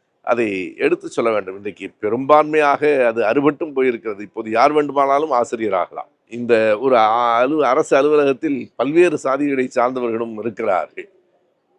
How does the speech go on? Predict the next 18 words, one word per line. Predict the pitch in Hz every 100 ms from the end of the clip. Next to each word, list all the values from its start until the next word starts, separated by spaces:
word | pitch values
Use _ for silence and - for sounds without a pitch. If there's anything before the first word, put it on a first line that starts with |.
| _
இருப்பினும் | - 147 170 170 170 156
கூட | 131 139 156
நாம் | 143 123 117
எதை | 120 151
எண்ணி | 165 139 151
பார்க்க | 139 123 110
வேண்டும் | 117 113 107
என்றால் | 98 104 104 104 - _ _ _ _
இன்னமும் | 123 156 185 170 156 151 -
மேலும் | 120 143 180 190 196 196 -
கீழுமான | 147 165 160 147 123 117 104 95 - _ _ - - -
இடங்களில் | 135 170 165 143 131 95 85 - _
சாதிக்கும் | _ 139 160 165 147 156 135
தொழிலுக்குமான | 139 143 147 123 127 120
உறவு | 113 123 143 143
அறுபடாமல் | 120 117 123 120 120
தான் | 120
இருக்கிறது. | 117 87 - 85 85